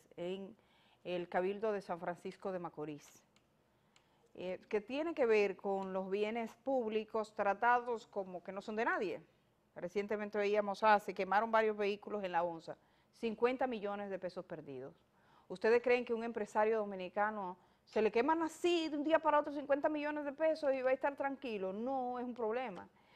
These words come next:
Pero como eso es del pueblo y el pueblo va a sustituir esos cincuenta millones, eso no importa. Y no hay ni que explicarle a este pueblo que paga la cuenta cómo fue que las guaguas de La Onza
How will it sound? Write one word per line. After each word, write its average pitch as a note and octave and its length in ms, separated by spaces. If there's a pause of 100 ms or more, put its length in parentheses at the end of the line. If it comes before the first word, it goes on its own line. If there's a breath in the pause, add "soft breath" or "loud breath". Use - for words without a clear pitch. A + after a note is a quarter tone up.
(140 soft breath)
Pero E4 180
como B3 220
eso A3+ 260
es G3+ 160
del F#3+ 140
pueblo C4+ 400 (340)
y G3 120
el F#3 80
pueblo G#3 300
va G#3+ 120
a G#3+ 60
sustituir C4+ 640
esos A#3 360
cincuenta A3 380
millones, A#3+ 400
eso A#3 160
no F#3 80
importa. - 480 (480 loud breath)
Y A3+ 140
no A#3 80
hay A#3+ 80
ni D#4+ 100
que - 80
explicarle A3+ 600
a - 20
este G3 200
pueblo G#3+ 300
que F#3 80
paga F#3 240
la G#3 80
cuenta G3 480 (480 soft breath)
cómo A3 260
fue A3 280
que A#3+ 160
las F3+ 120
guaguas E3+ 380
de F#3+ 80
La G#3+ 140
Onza G3 320